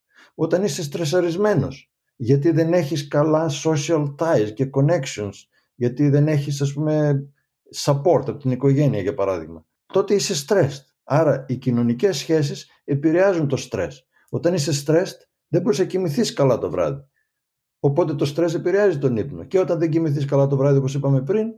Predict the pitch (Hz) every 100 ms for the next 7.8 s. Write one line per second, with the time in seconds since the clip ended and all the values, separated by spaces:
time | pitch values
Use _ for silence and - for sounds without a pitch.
0 | _ _ 170 170 160 160 175 143 165 175
1 | 170 185 180 202 139 - - _ _ _
2 | 135 151 165 160 160 156 143 170 147 151
3 | 175 165 180 170 185 175 - 180 175 208
4 | 147 87 - 127 135 139 139 147 156 147
5 | 175 170 143 156 143 92 87 - - _
6 | _ _ _ _ _ 208 277 262 165 -
7 | 135 127 139 - 220 226 220 -